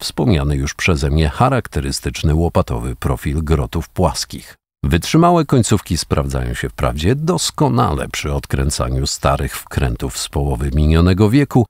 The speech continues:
lecz okazują się często zbyt grube przy nowoczesnej chińszczyźnie. A dołączone do kompletów rozmiary wkrętaków płaskich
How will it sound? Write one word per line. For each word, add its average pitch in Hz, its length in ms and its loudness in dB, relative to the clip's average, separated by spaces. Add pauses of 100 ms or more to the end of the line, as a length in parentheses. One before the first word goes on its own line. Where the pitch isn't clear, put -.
lecz - 220 -4
okazują 76 580 2
się 71 220 0
często - 480 0 (120)
zbyt 160 380 0
grube 85 540 2
przy - 180 -2
nowoczesnej 64 760 -2
chińszczyźnie. - 880 -4 (300)
A 92 180 4
dołączone 87 640 2
do - 260 -10
kompletów 76 500 -2
rozmiary 90 520 2
wkrętaków 73 580 -4
płaskich - 500 -2